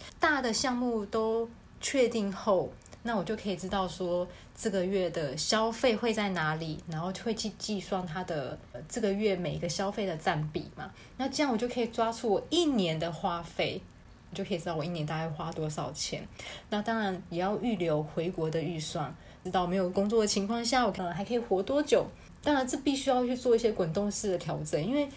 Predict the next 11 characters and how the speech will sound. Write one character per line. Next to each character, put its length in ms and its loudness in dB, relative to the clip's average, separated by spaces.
有 300 4
预 180 2
算 420 0
相 240 2
对 140 10
就 100 6
会 120 4
有 120 4
实 300 -2
际 260 -2
数， 440 -2